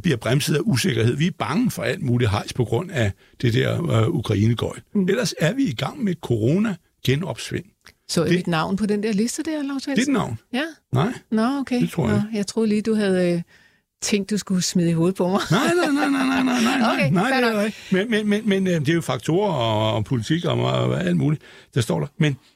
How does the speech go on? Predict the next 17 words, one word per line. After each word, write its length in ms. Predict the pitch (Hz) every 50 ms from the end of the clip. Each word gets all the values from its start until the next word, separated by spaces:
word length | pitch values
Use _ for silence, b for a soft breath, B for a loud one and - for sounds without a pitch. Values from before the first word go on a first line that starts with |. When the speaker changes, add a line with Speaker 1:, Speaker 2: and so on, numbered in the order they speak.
| b b _ _ _ _ -
Speaker 1:
men, 120 | 139 147 -
men, 240 | - 139 147 143 143
men, 160 | 139 135 - -
men, 240 | - 139 139 131 127
øh, 240 | 123 123 123 127 117
vi 160 | 123 170 -
er 60 | 196
jo 100 | 240 285
egentlig 340 | 262 247 254 247 240 196 -
tilbage. 400 | - 156 - 156 151 196 240 185
Vi 120 | 165 156
var 120 | 175 202 214
jo 60 | 233
i 40 | -
gang 180 | - 240 285
med 80 | 262 -
corona-opsving. 800 | - 143 127 165 233 254 - 226 - - - 214 - - -